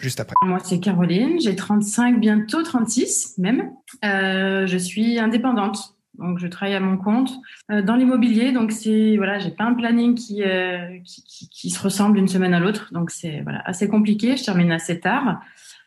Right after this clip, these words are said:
Speaker 2: Euh, voilà, j'ai pas d'enfant. Donc, euh, je peux gérer assez facilement ce qu'il y a dans mes placards. Ça, c'est un avantage.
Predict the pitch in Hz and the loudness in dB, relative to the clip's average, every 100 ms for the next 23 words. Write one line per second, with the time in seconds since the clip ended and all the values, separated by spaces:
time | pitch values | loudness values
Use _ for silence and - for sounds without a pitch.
0 | _ _ - 226 220 220 214 214 208 208 | _ _ -4 -2 0 2 4 4 4 2
1 | 202 202 202 202 190 160 175 185 151 247 | 0 0 2 2 2 0 0 -2 0 0
2 | 254 247 - 202 240 320 311 226 208 208 | 2 0 0 0 2 2 2 2 2 0
3 | 202 196 190 190 190 190 196 190 185 185 | -4 -2 -2 -2 -2 -4 -2 -4 -6 -12
4 | 180 185 185 190 175 190 208 208 240 247 | -6 -4 -2 -2 -2 0 0 0 0 2
5 | 262 220 208 214 214 196 180 170 - - | 2 2 4 2 2 -4 -2 -4 -4 -8
6 | 123 - - _ _ _ 180 175 165 160 | -10 -10 -20 _ _ _ -10 -8 -6 -6
7 | 160 175 | -4 -2